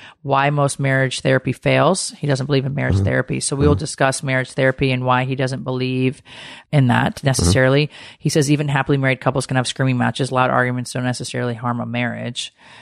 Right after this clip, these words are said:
Speaker 1: We'll get into some dialogue. He gives you, gives you examples,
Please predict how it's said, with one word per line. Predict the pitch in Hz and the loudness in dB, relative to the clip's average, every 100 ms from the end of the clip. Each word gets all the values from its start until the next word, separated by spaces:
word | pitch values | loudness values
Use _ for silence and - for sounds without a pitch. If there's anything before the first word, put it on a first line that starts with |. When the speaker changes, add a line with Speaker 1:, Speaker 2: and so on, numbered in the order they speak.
| - - _ _ _ 156 | -20 -20 _ _ _ 0
Speaker 1:
We'll | 143 | 4
get | 139 | 4
into | 135 127 | 2 0
some | 139 131 | 0 2
dialogue. | 117 120 123 127 123 | 2 2 4 2 0
He | 135 | -2
gives | 131 123 | 0 0
you, | 123 127 - | -2 -2 -10
gives | 131 127 131 | 0 0 2
you | 131 | 0
examples, | 123 123 123 120 120 127 120 123 135 - | 0 -2 0 2 4 4 4 2 0 -6